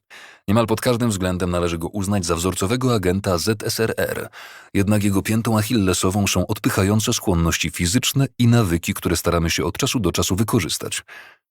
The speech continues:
Jedna z jego kochanek, osoba pochodzenia euroazjatyckiego, agentka numer tysiąc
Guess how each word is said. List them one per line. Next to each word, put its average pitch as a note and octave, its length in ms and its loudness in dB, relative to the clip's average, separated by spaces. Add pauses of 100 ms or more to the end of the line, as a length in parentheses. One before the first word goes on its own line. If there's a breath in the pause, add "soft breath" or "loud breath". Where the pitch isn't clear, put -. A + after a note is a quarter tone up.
(200)
Jedna F3+ 220 2
z D#3 60 -2
jego C3 220 2
kochanek, - 920 -2 (120)
osoba E3+ 360 0
pochodzenia C3+ 520 -2 (120)
euroazjatyckiego, A2 1080 0 (340 loud breath)
agentka D#2+ 460 0
numer E2 440 -2
tysiąc F#2+ 340 0